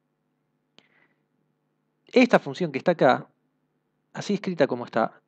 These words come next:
tiene que ser una constante. Como es una constante para cualquier x, podemos meter cualquier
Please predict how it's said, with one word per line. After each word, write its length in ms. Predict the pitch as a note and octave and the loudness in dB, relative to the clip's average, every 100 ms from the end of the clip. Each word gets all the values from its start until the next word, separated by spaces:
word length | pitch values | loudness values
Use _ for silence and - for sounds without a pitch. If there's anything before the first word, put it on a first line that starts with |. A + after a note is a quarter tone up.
| - | -4
tiene 240 | G3+ F#3 | 0 0
que 80 | C#3+ | 0
ser 180 | F3+ E3 | 0 0
una 140 | C#3 | -2
constante. 680 | B2 B2 D3+ A#2 G#2 A2 - _ _ _ _ _ _ _ | -4 -2 0 0 -2 -8 -10 _ _ _ _ _ _ _
Como 300 | - E3 F3+ | -4 0 0
es 100 | G#3+ | 0
una 120 | G#3+ G3 | 0 0
constante 320 | F#3 G#3+ G3 | 0 0 0
para 120 | F#3 | 2
cualquier 300 | F#3+ F#3 A#3 | 0 0 0
x, 320 | B3 B3+ B3 | 0 0 0
podemos 400 | - - E3+ D#3+ | -2 0 0 0
meter 320 | D#3 E3+ E3 | 0 2 4
cualquier 760 | - C#3+ C#3+ G3 F#3 F3 E3 | 4 2 2 4 6 6 4